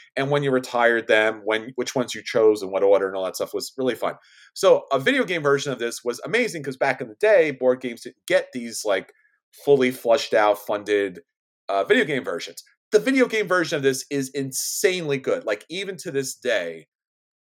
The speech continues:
I would, you know, challenge anyone to find a better version of a board game on Steam.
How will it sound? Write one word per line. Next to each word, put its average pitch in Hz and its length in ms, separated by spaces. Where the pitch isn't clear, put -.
I 131 220
would, 143 240
you 147 120
know, 101 240
challenge 143 640
anyone 123 380
to 113 100
find 113 460
a 113 160
better 113 340
version 104 720
of 107 200
a 107 60
board 113 400
game 98 460
on 104 240
Steam. 95 480